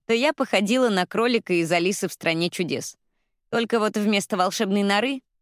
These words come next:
я провалилась в мусоропровод. «Начинаем через пять минут», появившись в холле, объявила Надежда Викторовна. Она тоже была в образе тёмного духа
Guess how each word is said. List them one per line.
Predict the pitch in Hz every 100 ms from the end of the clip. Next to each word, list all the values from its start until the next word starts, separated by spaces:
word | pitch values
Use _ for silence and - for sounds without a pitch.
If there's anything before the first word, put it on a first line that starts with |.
| _ _ _ _ _ -
я | 196 190
провалилась | 196 196 202 240 226 180
в | 180
мусоропровод. | 180 190 185 180 190 165 139 - _ _ _ _ _ _ _ _ _ _ _
«Начинаем | 190 220 202 247 208 180 202 302
через | - 285 262 -
пять | 190 190 -
минут», | 302 320 214 - - _ _ _ _
появившись | 190 185 170 170 - 160 -
в |
холле, | - 277 320 269
объявила | 190 175 160 220 233
Надежда | 214 170 160 143 185
Викторовна. | 220 214 165 151 139 - _ _ _ _ _ _
Она | 196 262 330
тоже | 330 190
была | 180 175 170
в | 160
образе | 190 190 175 175
тёмного | 180 180 175 170
духа | 175 302 320